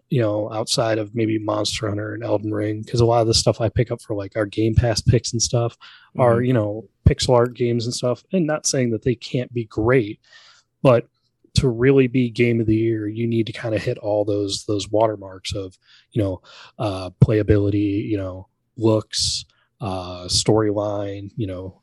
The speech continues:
Speaker 1: and that. And for me, Elden Ring hits all those boxes. And I think it has a lot of replayability with, you know, how the endings can go, all the exploration you can have. I mean, you literally can't do everything in one go.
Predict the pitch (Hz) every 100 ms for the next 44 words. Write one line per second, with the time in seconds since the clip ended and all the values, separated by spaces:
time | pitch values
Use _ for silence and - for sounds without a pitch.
0 | - 110 101 98 101 - 123 104 101 -
1 | 110 131 120 113 107 _ _ _ 123 113
2 | 110 110 107 104 - - 120 107 104 101
3 | 92 - 101 98 - 98 90 _ 151 170
4 | 143 131 - _ _ _ _ _ _ _
5 | - - 185 - 120 113 107 104 104 98
6 | 98 - - 185 196 104 104 101 98 98
7 | 107 - 123 101 95 101 98 98 107 107
8 | - 123 127 120 - 120 117 113 117 113
9 | - - - - 123 104 101 - - 107
10 | 98 117 113 - 113 113 113 107 107 107
11 | 110 - _ - _ - 120 120 120 127
12 | 143 131 127 127 - 117 - - 120 117
13 | 117 - 123 113 113 110 - 107 104 101
14 | 101 98 98 98 87 -